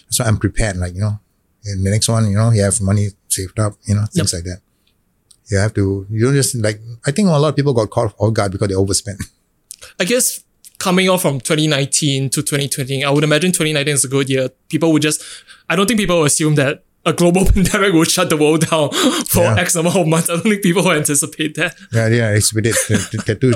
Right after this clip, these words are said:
Speaker 1: being shut down.
Speaker 2: Mm.
Speaker 1: Yeah.
Speaker 2: I think right now, like, clubs are still being shut down. Yeah.
Speaker 1: Yeah, I know. Yeah, clubs are shut down. They have to do f-, food delivery now.
Speaker 2: Mm.
Speaker 1: Yeah, good. Everybody have to survive. They, they'll find a way. We are humans. You know, we always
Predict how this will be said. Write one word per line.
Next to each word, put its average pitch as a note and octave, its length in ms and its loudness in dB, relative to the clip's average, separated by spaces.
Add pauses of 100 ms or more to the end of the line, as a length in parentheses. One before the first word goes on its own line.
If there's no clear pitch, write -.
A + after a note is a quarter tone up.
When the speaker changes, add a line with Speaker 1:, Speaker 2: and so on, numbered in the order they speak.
Speaker 1:
being G2 120 2
shut F#2+ 180 -4
down. G#2+ 220 0 (280)
Speaker 2:
Mm. E3 220 2 (460)
Speaker 1:
Yeah. G2 160 -2 (400)
Speaker 2:
I - 20 -8
think F#3+ 140 0
right F#3 80 2
now, F3+ 140 4
like, C#3+ 180 -2
clubs - 320 -2
are - 40 0
still C#3 140 -2
being B2 140 -4
shut - 180 -14
down. D#3 200 -12 (540)
Yeah. E3 360 -4
Speaker 1:
Yeah, A#2 420 0
I G#2 80 0
know. G#2+ 220 4 (600)
Yeah, G2+ 260 -6 (240)
clubs G2+ 280 -6
are G#2 60 -2
shut G2+ 240 -4
down. A2 320 0
They G2 80 0
have F#2 100 0
to G2 80 -2
do G2+ 220 2
f-, - 260 -12
food A2+ 140 0
delivery G#2 420 2
now. G2 160 -4 (180)
Speaker 2:
Mm. D3 180 0 (540)
Speaker 1:
Yeah, F#3 100 2 (100)
good. D3+ 180 -2 (800)
Everybody A2 300 4
have G2+ 120 0
to G2 60 -4
survive. A2 420 -2
They, G2 340 0
they'll A#2 220 2
find C#3+ 220 2
a B2 40 4
way. G#2 300 0 (800)
We A2 100 2
are G#2 60 2
humans. A2 460 2
You G2 40 -8
know, F#2+ 140 -6
we F#2+ 160 -8
always G#2 560 -4